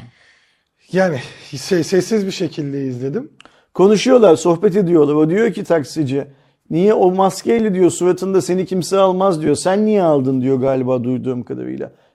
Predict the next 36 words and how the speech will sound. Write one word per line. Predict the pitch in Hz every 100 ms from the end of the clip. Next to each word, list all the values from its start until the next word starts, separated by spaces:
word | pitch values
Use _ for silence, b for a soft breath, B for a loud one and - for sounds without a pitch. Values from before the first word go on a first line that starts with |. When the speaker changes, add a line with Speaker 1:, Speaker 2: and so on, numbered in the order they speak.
| -
Speaker 2:
"E, | 135
bu | -
soğukta," | 196 180 - 170
diyor, | 170 165
"yolda | 165 156 180
kalmanı," | 175 165 170 165
diyor, | 160 147
"izin | 156
mi | 208 175
verecektim?" | 147 120 113 - - -
diyor. | - - _ _ _ _ -
İşte | 175
Gazi | 165 196 185 190
Emir'den | 165 151 170
ben | 170
İzmir'e | 165 165 175
bilmiyorum. | 151 123
Bir | 147
yere | 170 156
doğru | 143 160
gidiyorlar | 151 147 147 131 120 117
her | 147 139
nevesiyse. | 123 117 - 127 - - _ _ _ -
Orada | 190 175 185
duruyordu | 165 190 190 143 165
o. | 233
"İnecek, | 214 170 156 170 190
kaç | 190 - 170
lira | 151
borcum?" | 131 131 127 147
diyor. | 208
"İki | 151 -
yüz | 143 -
küsür | 156 156 131
lira," | 117 113 104
diyor. | 180 -